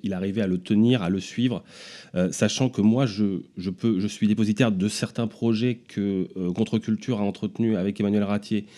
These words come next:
et notamment, donc, Alain Soral, euh, avait beaucoup de projets avec Emmanuel Ratier. Moi, je connais ces projets, euh, qui sont déjà très, très nombreux. J'imagine le nombre de projets qu'il pouvait avoir avec d'autres, euh,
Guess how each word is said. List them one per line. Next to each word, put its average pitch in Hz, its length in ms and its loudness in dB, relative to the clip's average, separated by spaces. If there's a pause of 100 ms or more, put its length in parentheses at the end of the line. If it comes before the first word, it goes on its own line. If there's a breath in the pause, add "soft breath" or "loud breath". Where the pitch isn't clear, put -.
(300 loud breath)
et 92 40 4
notamment, 101 520 4
donc, 87 260 -4
Alain 107 220 2
Soral, 107 640 -2
euh, 85 360 -4
avait 92 220 -2
beaucoup 113 240 -4
de 110 60 -10
projets 110 340 -2
avec 95 240 -2
Emmanuel 95 300 0
Ratier. 98 420 -4 (540 loud breath)
Moi, 104 140 8
je 104 140 4
connais 135 300 4
ces 123 140 0
projets, 117 540 0 (260 loud breath)
euh, 98 60 -6
qui 107 140 -4
sont 104 160 2
déjà 104 240 4
très, - 200 -4
très 117 200 -4
nombreux. 110 420 2
J'imagine 107 540 2
le 104 100 2
nombre 120 260 2
de 110 100 0
projets 107 340 -4
qu'il 101 160 -6
pouvait 90 180 -2
avoir 98 280 -2
avec 90 300 -4
d'autres, 110 420 -2
euh, 92 200 -2